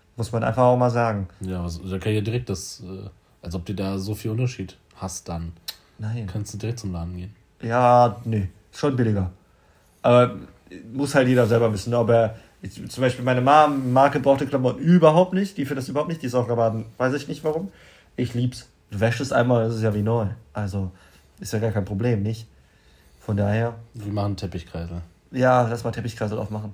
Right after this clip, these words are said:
Speaker 2: Teppich, ja, Teppiche haben auch einen Markt, so. Hier, hier fehlt ein Teppich zum Beispiel.
Speaker 1: Gell?
Speaker 2: Hier, ich mach einen TikTok-Account oder Instagram-Account. Du gehst einfach,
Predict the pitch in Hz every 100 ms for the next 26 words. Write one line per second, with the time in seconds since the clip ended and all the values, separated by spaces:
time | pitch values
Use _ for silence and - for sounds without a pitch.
0 | - - 87 82 98 104 95 - 107 123
1 | 143 131 120 120 175 139 98 95 92 -
2 | 101 98 - - 190 180 - 175 175 190
3 | 190 190 170 - 202 180 - - 95 -
4 | - _ _ - 143 208 269 160 220 240
5 | 143 165 214 220 190 240 180 139 120 143
6 | 147 151 143 131 156 160 139 135 127 160
7 | 143 135 180 170 160 170